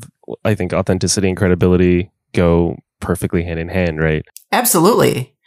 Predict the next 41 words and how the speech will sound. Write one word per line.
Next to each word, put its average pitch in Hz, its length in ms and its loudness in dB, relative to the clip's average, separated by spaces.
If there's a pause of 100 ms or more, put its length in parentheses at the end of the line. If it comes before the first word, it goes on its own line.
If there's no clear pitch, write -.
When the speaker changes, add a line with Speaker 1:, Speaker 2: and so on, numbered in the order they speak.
(520)
Speaker 2:
Yeah, 277 200 4
I 185 80 2
mean, 214 160 4
if 196 120 2
you're 240 100 4
trying 233 360 0
to 208 120 4
live 185 220 2
up 190 180 0
to 185 120 2
a 160 60 4
standard 175 600 2
that, 143 380 2 (320)
or 151 240 6
to 165 160 4
an 160 80 2
image 165 580 2
that 147 340 2
isn't 170 360 4
you, 135 680 2 (540)
you're, 165 380 2
you're 156 220 2
essentially 247 460 4
lying 180 800 2 (300)
to 185 100 2
the 185 100 4
world. 175 520 2 (460)
And 180 520 2
if 151 200 2
you're 180 120 4
lying 160 320 4
to 180 80 4
the 165 100 2
world, 160 220 4
how 160 140 2
can 156 120 0
you 151 100 4
have 139 120 0
credibility? 135 800 0
You 151 140 2
can't. 147 440 -2